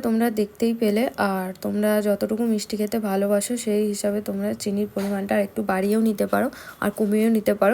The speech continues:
কিন্তু গাজরের হালুয়া বেশ মিষ্টি মিষ্টি খেতেই ভালো লাগে, তো এই জন্য আমি চিনিটা একটু বেশিই দিয়েছি। তোমরা অনেকেই জানতে চাও যে আমার Facebook বা Insta কী নামে আছে, অনেকেই খাই খাই গুবলু নামেই সার্চ করো,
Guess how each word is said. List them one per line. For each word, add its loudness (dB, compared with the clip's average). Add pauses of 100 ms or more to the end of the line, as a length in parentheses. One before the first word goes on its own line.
কিন্তু 0
গাজরের 4
হালুয়া 2 (100)
বেশ 0 (100)
মিষ্টি -4
মিষ্টি -4
খেতেই 0
ভালো -2
লাগে, 0 (400)
তো 0 (120)
এই 2
জন্য 0
আমি 0
চিনিটা -2
একটু -4 (100)
বেশিই 0
দিয়েছি। -2 (400)
তোমরা 10 (120)
অনেকেই 4
জানতে 6
চাও 8
যে 4 (100)
আমার 4 (100)
Facebook 2
বা 8 (100)
Insta 2 (120)
কী 0 (140)
নামে 4 (140)
আছে, 0 (160)
অনেকেই -2
খাই 4
খাই 4
গুবলু 4
নামেই 4
সার্চ 2 (120)
করো, 8